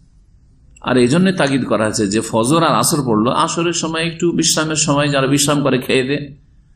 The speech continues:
আর আবার অনেকে যারা হাট বাজারে থাকে, হাট বাজার ব্যস্ততা, কোরবানির গরু কিনতে কিনতে আর খাসি কিনতে কিনতে ও, আহ, আসর ছাড়ে। জি, এদিকে কোরবানি করছে, সুন্নত কাজ করছে, আর এদিকে আসর নামাজ ছেড়ে দিয়ে এর সাথে আসছে।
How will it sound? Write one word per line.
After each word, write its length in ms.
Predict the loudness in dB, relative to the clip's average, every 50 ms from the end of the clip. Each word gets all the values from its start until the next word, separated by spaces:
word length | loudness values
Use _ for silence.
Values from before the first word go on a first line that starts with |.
| _ _ _ _ -6
আর 320 | -2 0 2 2 2 2 2 2
আবার 300 | 0 0 0 0 0 0
অনেকে 440 | 0 0 -2 -2 -2 -4 -2 0 0 0
যারা 200 | 0 0 0 0 0
হাট 160 | 0 -2 0
বাজারে 320 | 0 0 -2 0 0 -2 -2 -2
থাকে, 180 | -4 -2 -2 -2
হাট 220 | -2 -2 -2 -2
বাজার 240 | -2 -2 -2 -2 0 0
ব্যস্ততা, 480 | 0 0 0 0 -2 -2 -2 -2 -4 -6 -6 -6 -2
কোরবানির 460 | 0 0 2 2 2 0 0 -2 0
গরু 200 | 0 2 2 2 0
কিনতে 260 | 0 0 0 0 0
কিনতে 240 | 0 0 0 0 0 0
আর 80 | 0 -2
খাসি 280 | -2 -4 -6 -4 -4 -4
কিনতে 260 | -2 0 0 0 0 -2
কিনতে 240 | -2 -2 -2 0 0
ও, 120 | 0 0 0 0 2 2 2 0 0 -2 -8 -18 -20 -20 -16 -6 -2
আহ, 200 | 0 2 2 2 2
আসর 300 | 2 2 2 2 2 2 2
ছাড়ে। 260 | 2 2 2 2 0 -2 -4 -10 -14 -20 -20 -18 -6
জি, 160 | -2 0 2 2 2 0 -4 -6 -10 -16 -20 -20 _ -20 -20 -20 -20 -20 -20 -20 -20 -20 -20 -16 -4
এদিকে 360 | 0 0 2 2 2 2 2 2
কোরবানি 420 | 2 2 2 4 4 2 2 2
করছে, 220 | 0 0 2 2 2
সুন্নত 400 | 2 2 2 2 2 2 0 0 0
কাজ 180 | -2 -2 -2 0
করছে, 240 | 0 0 0 2 2 2
আর 80 | 2
এদিকে 240 | 2 0 0 0 2
আসর 320 | 2 2 2 2 0 -2 0
নামাজ 240 | 0 0 0 0 0 -2
ছেড়ে 240 | -2 0 0 0 0
দিয়ে 160 | 0 0 -2
এর 200 | 0 0 -2 -2
সাথে 300 | 0 -2 -4 -4 -2 -2
আসছে। 380 | -2 -2 -2 -2 -4 -6 -6